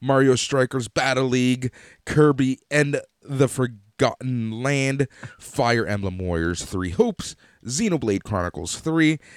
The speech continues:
and Triangle Strategy. Um, you also have some ports of fan favorite games like Portal and Portal Two,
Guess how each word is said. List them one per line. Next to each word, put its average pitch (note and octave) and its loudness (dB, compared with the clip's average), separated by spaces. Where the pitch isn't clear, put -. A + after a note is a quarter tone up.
and B2+ 0
Triangle G#2+ 0
Strategy. G#2+ 0
Um, G2+ 0
you B2 4
also A#2+ 0
have G#2 -2
some G#2 -8
ports - 0
of G#2+ -2
fan C3 2
favorite A#2 0
games F#2 -6
like C3 -4
Portal E3 4
and B2 -6
Portal A2 -2
Two, A3 2